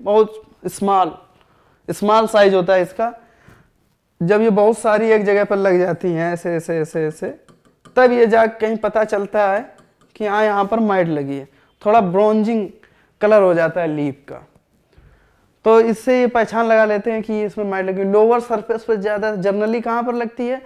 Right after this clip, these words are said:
लीफ के लोअर सरफेस पर लगती है ना, ये इस जगह पर, ये लीफ है यहाँ पर लगेगी। क्या है साइंटिफिक नेम इसका, पेट्रोबिया लैटिन्स, क्या ना साइंटिफिक नेम है इसका,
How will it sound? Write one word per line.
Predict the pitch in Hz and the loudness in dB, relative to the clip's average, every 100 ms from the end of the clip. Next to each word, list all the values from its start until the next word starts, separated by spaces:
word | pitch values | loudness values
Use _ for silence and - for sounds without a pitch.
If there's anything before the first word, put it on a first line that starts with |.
| - _ 185 | -20 _ -2
लीफ | 220 240 269 | 0 0 0
के | |
लोअर | 247 208 226 247 | 2 4 6 4
सरफेस | 247 180 196 180 | 2 -4 -4 -6
पर | - | -6
लगती | 156 139 - 143 | -8 -8 -10 -10
है | 131 135 | -8 -8
ना, | 226 277 - _ _ _ - | -10 -10 -16 _ _ _ -12
ये | 160 156 131 _ _ _ _ _ _ _ _ - | -6 -6 -6 _ _ _ _ _ _ _ _ -2
इस | 254 208 | 0 2
जगह | 180 135 | 0 -2
पर, | 131 160 _ _ _ _ _ | -8 -20 _ _ _ _ _
ये | 170 208 | -6 -4
लीफ | 202 226 233 262 | -2 -4 -4 -6
है | 359 - _ _ 208 | -8 -12 _ _ -4
यहाँ | 220 247 | 0 0
पर | 247 | 0
लगेगी। | 233 190 170 156 160 160 _ _ _ _ _ _ _ _ _ - | -2 -2 -2 -6 -10 -14 _ _ _ _ _ _ _ _ _ 0
क्या | 254 247 | 6 6
है | 247 269 - _ _ _ _ _ - | 4 -2 -12 _ _ _ _ _ -2
साइंटिफिक | 233 233 233 247 247 | 2 2 2 -2 0
नेम | 247 262 262 | 0 0 -2
इसका, | 254 294 311 - _ _ _ _ | -2 -4 -6 -12 _ _ _ _
पेट्रोबिया | 226 220 233 240 226 247 320 339 - - - 202 | 0 0 2 2 4 4 2 0 -12 -20 -14 -2
लैटिन्स, | 208 202 214 190 156 _ _ _ _ _ _ _ _ - | 0 0 -4 -6 -8 _ _ _ _ _ _ _ _ 2
क्या | 247 | 4
ना | 254 262 247 | 6 2 0
साइंटिफिक | - 247 240 247 262 | -2 0 0 0 2
नेम | 254 254 | 2 2
है | 254 247 | -2 -4
इसका, | 240 311 | -4 -6